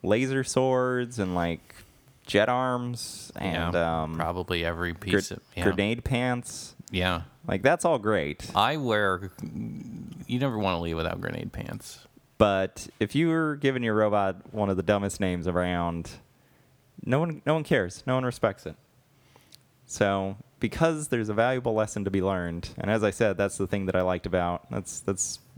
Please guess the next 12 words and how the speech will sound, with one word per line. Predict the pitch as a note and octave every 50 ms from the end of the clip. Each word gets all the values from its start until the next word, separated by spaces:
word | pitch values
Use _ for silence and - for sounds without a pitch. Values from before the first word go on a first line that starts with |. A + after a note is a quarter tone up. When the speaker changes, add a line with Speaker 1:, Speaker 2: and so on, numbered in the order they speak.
| - - -
Speaker 1:
more | A2 A2 G#2+ G#2+ A2 G#2+ G#2 G2
interesting | G2 F#2+ - - G2+ F#2 - - - G2 F2+ F2+ F2 E2+
to | - - - G2 F2
me | F2+ F2 E2+ E2+ E2+
than | D#2+ F#2 E2+ E2 E2 E2 D#2 - - - - - -
the | F2
plot | - - - G2 F2+ E2+ -
of | E2+ F2+
any | F2+ F2 F2 F2 F2
anime | E2+ E2+ E2 E2
episode | E2 D#2+ E2 E2 - F2 E2 - F2+ F2 E2+ E2
is, | E2 E2 D#2 D#2 - - - -